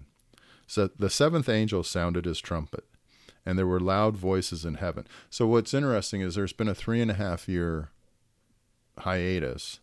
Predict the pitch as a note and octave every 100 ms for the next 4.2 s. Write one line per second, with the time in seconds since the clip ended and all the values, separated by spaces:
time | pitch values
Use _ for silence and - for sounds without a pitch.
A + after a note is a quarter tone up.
0 | _ _ _ _ _ - F#2+ F2+ E2+ D#2+
1 | D2+ - _ _ _ _ _ _ _ _
2 | _ E2+ - F2+ D2 A#1+ - - _ -
3 | D#2+ D2+ C#2+ - F2 C#2+ C2 - D2 C2+
4 | A1+ -